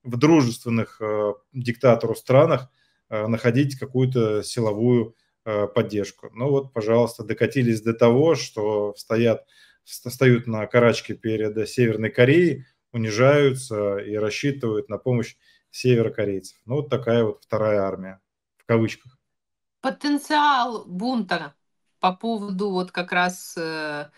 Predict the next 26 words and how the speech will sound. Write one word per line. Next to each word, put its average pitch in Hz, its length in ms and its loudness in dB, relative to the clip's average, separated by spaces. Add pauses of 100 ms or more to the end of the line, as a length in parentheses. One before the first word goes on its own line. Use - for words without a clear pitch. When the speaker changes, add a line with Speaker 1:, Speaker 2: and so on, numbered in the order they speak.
(240)
Speaker 2:
тех, 208 320 -4
кого 185 380 -2
призывают, 180 1000 -4
э, - 40 -14
вообще - 680 -10
есть 311 260 -2
какой-то 160 440 -8
со 156 120 -16
стороны 151 420 -8
их 147 120 -14
родственников 165 680 -8
или 131 340 -10
лично 135 680 -14 (280)
таких 131 320 -18
людей? 127 340 -14 (680)
Speaker 1:
Это, 139 180 -2
конечно, 151 240 4
феномен, 117 460 0
вот 92 160 -8
то, 117 100 -2
что - 160 -10
мы 113 120 -2
щас - 240 -8
наблюдаем, 123 600 2
потому 101 320 -8
что, - 340 -6